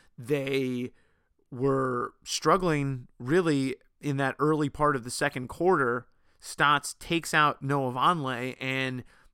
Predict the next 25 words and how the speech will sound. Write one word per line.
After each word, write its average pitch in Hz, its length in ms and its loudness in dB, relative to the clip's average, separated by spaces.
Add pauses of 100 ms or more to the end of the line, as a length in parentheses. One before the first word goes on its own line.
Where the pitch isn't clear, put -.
Jake 147 340 -2
Layman 156 340 0
comes 131 300 -4
into 127 120 -8
the 123 60 -6
game, 131 420 -6
and 131 400 -4
in 139 140 -6
the 139 80 -4
time 151 360 0
that 120 160 -4
Layman 147 340 -2
was 123 140 -6
in 139 160 -2
before 147 500 -2
he 131 180 -6
went 135 200 -4
in 135 260 -4 (440)
towards 143 200 -2
the 135 140 -2
end 170 120 0
of 139 60 0
the 143 60 -2
game, 123 420 -4 (1120)
the, 135 580 2